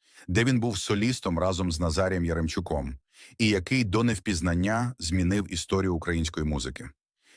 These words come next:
Після трагічної смерті Володимира Івасюка Василь з Назарієм Яремчуком,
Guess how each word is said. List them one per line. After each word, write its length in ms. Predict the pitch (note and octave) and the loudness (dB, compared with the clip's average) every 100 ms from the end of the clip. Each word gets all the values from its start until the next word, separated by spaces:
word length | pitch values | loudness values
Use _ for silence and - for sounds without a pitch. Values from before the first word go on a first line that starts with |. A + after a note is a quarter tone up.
| - | 0
Після 280 | C#3 C#3 A#2+ | 0 2 0
трагічної 560 | A2+ G#2 D3 - A#2+ | 0 2 0 0 -2
смерті 420 | F#2 G#2+ A2 G#2+ F#2 | 0 0 0 0 -2
Володимира 560 | E2+ F2 G2+ G2+ E2+ | 0 2 2 2 0
Івасюка 680 | E2 D#2 - D2+ E2 E2+ F#2 - _ - | 0 -2 -4 -4 -2 -2 -4 -10 _ -8
Василь 480 | E2+ F#2 - B2 F#2+ | 0 0 2 0 0
з 80 | |
Назарієм 460 | E2 E2 E2+ D#2+ D#2 | -2 0 0 0 -2
Яремчуком, 760 | D#2 D#2 D#2 E2+ D#2 D#2 D2+ | -2 -2 -2 -4 -2 -2 -2